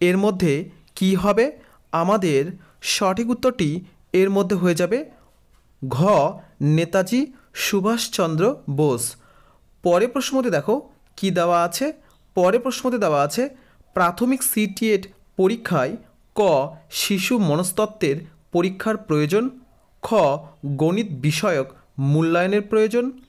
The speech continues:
গ, সাহিত্যে মূল্যায়নের প্রয়োজন বা দরকার, নাকি ঘ, সবকটি? তাহলে আমাদের সঠিক উত্তরটি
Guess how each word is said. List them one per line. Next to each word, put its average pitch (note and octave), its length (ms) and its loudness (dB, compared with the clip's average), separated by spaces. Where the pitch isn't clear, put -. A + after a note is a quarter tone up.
গ, D#3 320 4
সাহিত্যে E3 760 -2
মূল্যায়নের E3 540 2
প্রয়োজন G3+ 580 0
বা D#3+ 160 0
দরকার, D#3+ 440 0
নাকি D#3 280 0
ঘ, D3 380 2
সবকটি? D#3 760 -2
তাহলে F#3+ 380 2
আমাদের F3 560 0
সঠিক G3+ 500 -2
উত্তরটি E3 540 -4